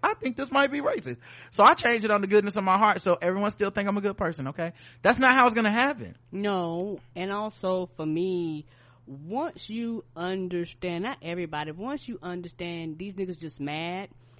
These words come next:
Speaker 2: and there's nothing that you can do to satisfy them, it's wild because a lot of times they get what they want and then they're still mad. Well, then they're mad because they want that power, the, because it's power in anger, or the illusion
Speaker 1: Right.
Speaker 2: of power
Speaker 1: Well,
Speaker 2: in
Speaker 1: e-,
Speaker 2: anger.
Speaker 1: even,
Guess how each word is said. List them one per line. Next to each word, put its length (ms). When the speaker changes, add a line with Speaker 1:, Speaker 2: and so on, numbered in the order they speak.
Speaker 2:
and 120
there's 200
nothing 680
that 220
you 100
can 160
do 160
to 140
satisfy 640
them, 420
it's 220
wild 400
because 400
a 80
lot 140
of 80
times 240
they 140
get 220
what 160
they 120
want 320
and 100
then 140
they're 100
still 240
mad. 380
Well, 160
then 460
they're 180
mad 280
because 240
they 120
want 200
that 160
power, 460
the, 220
because 320
it's 120
power 360
in 120
anger, 320
or 100
the 180
illusion 320
Speaker 1:
Right. 200
Speaker 2:
of 40
power 220
Speaker 1:
Well, 160
Speaker 2:
in 100
Speaker 1:
e-, 100
Speaker 2:
anger. 140
Speaker 1:
even, 400